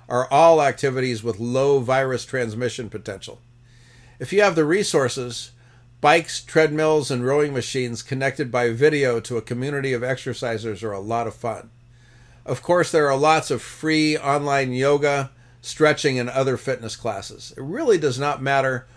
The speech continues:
what you're doing as long as you're doing something to keep fit. Number three, creativity checkup. A mind that is learning or creating is happier and healthier than one that's just doing the same old thing day after day.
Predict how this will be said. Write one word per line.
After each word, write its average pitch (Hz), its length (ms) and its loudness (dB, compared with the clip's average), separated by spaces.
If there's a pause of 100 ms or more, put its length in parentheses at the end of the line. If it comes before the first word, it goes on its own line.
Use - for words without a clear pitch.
(180)
what 160 280 2
you're 143 140 -2
doing 127 320 -2
as 117 140 -4
long 127 260 -4
as 117 100 -4
you're 127 80 -8
doing 113 280 -6
something 127 560 -6
to 101 80 -14
keep 120 260 -10
fit. - 240 -8 (1400)
Number 165 300 0
three, 143 500 -2 (800)
creativity 170 680 2
checkup. - 460 -4 (480)
A 123 80 -2
mind 160 540 0
that 151 120 2
is 123 160 -2
learning 165 380 0
or 139 100 -2
creating 139 520 0
is 107 160 -10
happier 139 640 -2 (360)
and 160 280 0
healthier 135 480 2
than 120 180 0
one 123 160 -4
that's 110 220 -10
just 143 340 -2
doing 135 300 0
the 110 80 -6
same 135 320 -4
old 120 180 -2
thing 123 280 -2
day 120 260 2
after 120 280 -4
day. 101 340 -8